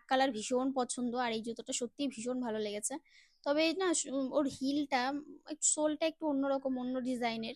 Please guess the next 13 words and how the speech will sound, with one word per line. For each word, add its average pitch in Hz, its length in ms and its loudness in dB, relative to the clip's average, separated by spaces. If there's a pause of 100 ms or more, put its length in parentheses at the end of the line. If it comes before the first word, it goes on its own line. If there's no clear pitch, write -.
(140)
আমি 240 140 -8
বললাম 254 300 -2
যে, 254 100 -2
"বাবা, 262 160 0
এটা 262 140 -4
নিস 262 360 -2
না, 294 60 2
ভালো 240 220 0
লাগছে 240 340 0
না 233 120 -4
অতটা 220 300 -8
সোলটার 226 480 -6
জন্য।" 208 280 -4